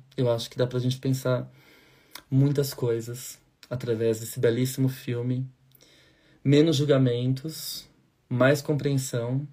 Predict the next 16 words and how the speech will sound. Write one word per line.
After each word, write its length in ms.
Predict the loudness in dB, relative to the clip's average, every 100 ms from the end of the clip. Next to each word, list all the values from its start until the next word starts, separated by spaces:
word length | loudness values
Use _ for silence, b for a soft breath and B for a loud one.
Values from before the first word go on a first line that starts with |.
| -18 _ _ _ _ _ _ B B B B B B B 0
e 600 | 4 4 4 2 0 -2 -14 _ _ _ _ _ _ _ _ _ _ _ 0
vamos 260 | 2 2
tentar 440 | 0 -2 2 4 4
também 420 | 2 2 4 2
sair 300 | 2 2 2
dessa 200 | -2 -6
posição 680 | -6 -6 -4 -4 -4 -6 -10 _ _ _ _ b b b b
machista 1000 | 2 4 0 -2 -2 -2 0 0 -2 -12 _ 0
e 100 | 4
essa 240 | 4 2
herança 400 | 2 2 0 -2
patriarcal 720 | -2 -2 2 0 0 0 0
que 80 | -2
a 40 |
gente 200 | -4 -6
carrega 600 | -6 -6 -4 -2 -2 -4